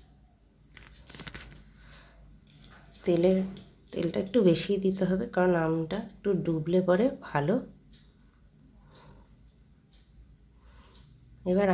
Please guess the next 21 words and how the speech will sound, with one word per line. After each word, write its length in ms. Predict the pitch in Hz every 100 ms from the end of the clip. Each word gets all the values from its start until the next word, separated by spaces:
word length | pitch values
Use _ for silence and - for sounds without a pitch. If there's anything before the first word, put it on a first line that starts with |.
| 175
আমটাকে 880 | 175 185 208 196 - - - - 208 220
কিছুদিন 360 | 180 175 170 226 180
রোদে 260 | 160 175 240 - 123
দিতে 220 | 156 156 143
হবে। 220 | 127 123 131 - - - - - - -
এই 100 | - -
তেলটা 340 | 175 185 202 208
যতটা 440 | 170 147 170 180 208 220 156
আমের 220 | 170 185 -
সঙ্গে 240 | 185 202 208
মিশবে, 380 | 160 156 160 190 226 -
তত 240 | 139 - 196 240 240 - - - - 143
এটা 180 | - 202 202
খেতে 360 | - 143 - 214 262 - - - - -
সুবিধা, 480 | 180 160 151 143 131 - - - - - - - - - - - - - - - -
স্বাদটা 460 | - 160 160 - 277 - - - -
তত 200 | 156 156 180 143
বেশি 300 | 143 - 262 - - -
পাওয়া 220 | 131 127 120
যাবে। 240 | 123 139 - - - - - -
আর 80 | 202